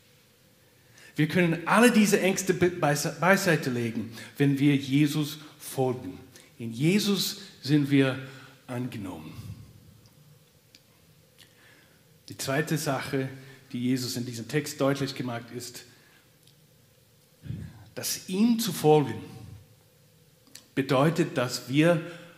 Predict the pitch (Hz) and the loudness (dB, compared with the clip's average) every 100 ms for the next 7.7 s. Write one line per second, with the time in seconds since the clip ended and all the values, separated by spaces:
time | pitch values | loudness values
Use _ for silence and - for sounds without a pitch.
0 | _ - 110 160 165 - 90 92 131 139 | _ -10 0 0 2 -4 -6 -6 -6 -8
1 | - - - - 165 160 - 127 107 92 | -12 -16 -8 0 4 4 2 -4 -6 -8
2 | 98 95 98 98 87 80 82 80 - - | -12 -12 -10 -10 -12 -14 -14 -16 -20 -20
3 | - _ _ _ _ _ _ _ _ _ | -20 _ _ _ _ _ _ _ _ _
4 | - - 107 123 120 - - - 135 151 | -20 -14 -6 -4 -4 -8 -10 -6 -2 0
5 | 127 127 - - 120 - - 117 110 120 | -2 -4 -8 -12 -14 -16 -14 -14 -10 -6
6 | 123 117 - - - - - _ - 165 | -6 -6 -10 -12 -16 -18 -20 _ 2 2
7 | - 143 151 226 - - - | 0 -2 2 4 2 -2 -6